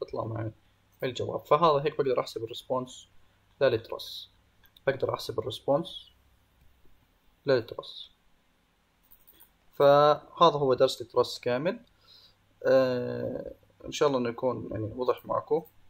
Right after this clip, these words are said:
هاي كوساين إكس، كوساين واي، حيث ال-، هاي صار كنت أنا أخذها ستراكشر تو، يعني ما كنت، ما أخذتها بالتكنو.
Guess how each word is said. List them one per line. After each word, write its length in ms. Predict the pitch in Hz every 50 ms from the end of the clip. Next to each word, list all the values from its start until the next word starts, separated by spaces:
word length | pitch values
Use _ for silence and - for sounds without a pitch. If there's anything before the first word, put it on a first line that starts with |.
| _ _ -
هاي 140 | 143 127 117
كوساين 520 | - - 113 - - 117 113 110 127 -
إكس، 460 | - 139 143 - - - - - - -
كوساين 400 | - - - - 117 113 110 110
واي، 380 | 107 110 113 127 139 143 143 147
حيث 360 | 147 - - - 113 - -
ال-، 100 | - - - _ _ _ _ - - - - - - -
هاي 60 | 156
صار 200 | - - 160 147
كنت 240 | 147 - 147 139 -
أنا 100 | 131 120
أخذها 240 | 117 - 123 123 117
ستراكشر 420 | 110 - - 113 110 - - -
تو، 400 | 110 - - - 143 156 196 208 208 - -
يعني 300 | - - - - - - -
ما 140 | - 120 120
كنت، 200 | - - - - -
ما 120 | 120 117
أخذتها 280 | 117 - - - - -
بالتكنو. 460 | 117 107 - - - - 170 180 208